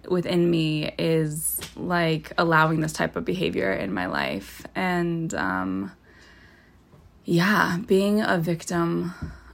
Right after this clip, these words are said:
of life. I feel like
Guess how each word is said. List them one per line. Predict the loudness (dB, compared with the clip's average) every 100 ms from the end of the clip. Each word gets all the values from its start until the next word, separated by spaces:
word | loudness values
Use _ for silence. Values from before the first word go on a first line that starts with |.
| -6
of | -4 -2
life. | -2 -2 -2 -6 -12 -20 -20 -20 -20 -20 -20 -20 -20 -20 -12
I | -8
feel | -6 0 0
like | 2 2 2 -2 -16